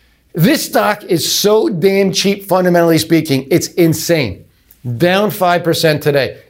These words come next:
If it builds a base in this seventy to eighty range, my God, I think this could be an easy double in the next twelve to twenty-four months. I could be way wrong. Nothing here is an, a recommendation. Do your own work, not advice, but I'm just sharing thoughts with you.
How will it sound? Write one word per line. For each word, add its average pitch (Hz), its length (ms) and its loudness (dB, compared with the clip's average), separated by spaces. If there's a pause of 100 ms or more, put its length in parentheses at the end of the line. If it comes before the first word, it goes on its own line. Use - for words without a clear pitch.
If 175 160 0
it 190 180 -4
builds 240 240 2
a 214 80 0
base 180 400 0
in 165 160 0
this - 320 0
seventy 190 320 2
to 185 80 2
eighty 160 300 2
range, 151 360 2
my 170 360 -2 (240)
God, 127 380 -4 (1040)
I 226 200 0
think 202 220 0
this 180 160 0
could 180 200 0
be 180 160 2
an 175 60 2
easy 185 500 2
double 147 300 0
in 143 60 0
the 147 60 2
next 139 160 -2
twelve 139 200 -2
to 113 40 -6
twenty-four 127 380 0
months. 107 360 -4 (460)
I 302 120 -2
could 254 140 -4
be 262 100 2
way 240 200 2
wrong. 170 360 -2 (160)
Nothing 220 360 -2
here 190 240 2
is 170 140 2
an, 170 140 2
a 170 100 0
recommendation. 156 840 0 (220)
Do 165 100 4
your 160 160 4
own 196 220 2
work, 170 340 2
not 165 260 0
advice, 160 440 0 (340)
but 175 120 2
I'm 160 80 0
just 170 140 0
sharing 190 240 0
thoughts 160 380 0
with 147 140 -4
you. 143 280 0